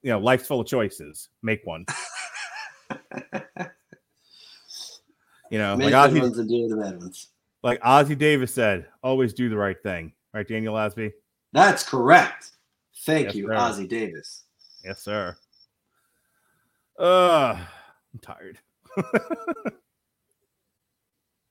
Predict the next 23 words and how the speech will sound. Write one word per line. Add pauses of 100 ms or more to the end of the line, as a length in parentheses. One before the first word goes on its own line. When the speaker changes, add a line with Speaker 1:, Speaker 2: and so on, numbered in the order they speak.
(360)
Speaker 2:
America. (1700)
Speaker 1:
Look
at
that
elbow.
Boom.
Right
across
the
ear
and
the
jaw. (320)
Speaker 2:
No
good. (1160)
I
mean,
very
good,
but
no
good. (1800)
Speaker 1:
Boom.